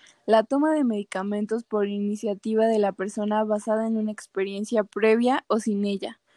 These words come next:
Por ejemplo, al tener algún malestar, la persona recuerda que alguna vez acudió al médico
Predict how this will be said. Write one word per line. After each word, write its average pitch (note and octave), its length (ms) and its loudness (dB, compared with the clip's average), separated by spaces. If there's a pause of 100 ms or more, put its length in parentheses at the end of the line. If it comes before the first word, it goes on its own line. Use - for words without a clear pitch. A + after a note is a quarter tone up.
(260)
Por A3+ 160 6
ejemplo, A3+ 560 2
al A3 200 2
tener A#3+ 280 0
algún C4 300 2
malestar, G#3 600 0 (400)
la A3 180 4
persona C4+ 440 2
recuerda A3+ 540 -2
que G#3+ 100 -10
alguna G#3 380 -2
vez G#3 400 -2
acudió G#3 400 0
al G3+ 100 -2
médico G#3+ 640 -4